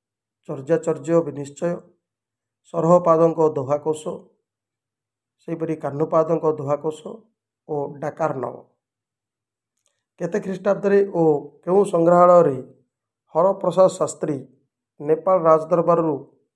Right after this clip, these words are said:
ପୋଥିଶାଳାରୁ ଏ ଯେଉଁ ପୋଥି ପାଇଥିଲେ? ନା, ଉଣେଇଶହ ସତୁରି ମସିହାରେ ନେପାଳର ପ୍ରାଚୀନ ପୋଥି ସଂଗ୍ରହାଳୟରୁ ହରପ୍ରସାଦ ଶାସ୍ତ୍ରୀ ଏସବୁ ପୋଥି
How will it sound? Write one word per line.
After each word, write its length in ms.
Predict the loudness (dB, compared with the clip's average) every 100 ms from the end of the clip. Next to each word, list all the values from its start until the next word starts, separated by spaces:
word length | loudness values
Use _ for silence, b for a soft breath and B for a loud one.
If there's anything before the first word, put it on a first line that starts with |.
| _ _
ପୋଥିଶାଳାରୁ 580 | -8 -6 -2 2 2 2
ଏ 100 | 2
ଯେଉଁ 200 | 0 -4
ପୋଥି 240 | -6 -4
ପାଇଥିଲେ? 380 | 0 0 0 -6 -8 _ _ _ _ _ _ _ _ _ _ _ _ -2
ନା, 120 | 0
ଉଣେଇଶହ 260 | 0 -2
ସତୁରି 360 | -6 -10 -8 -2
ମସିହାରେ 380 | -2 0 0 -2 -8 _ _ _ _ _ _ -10
ନେପାଳର 420 | -6 -2 0 0
ପ୍ରାଚୀନ 400 | -2 -6 -4 0 0 0 -10 _ _ _ -14
ପୋଥି 180 | -6 -6
ସଂଗ୍ରହାଳୟରୁ 640 | -4 0 4 4 4 2 0 -4 -16 _ _ _ -2
ହରପ୍ରସାଦ 480 | 0 0 -2 -4 -4
ଶାସ୍ତ୍ରୀ 440 | -4 -14 -10 -8 -8 -8
ଏସବୁ 220 | -10 -10
ପୋଥି 320 | -12 -14 -12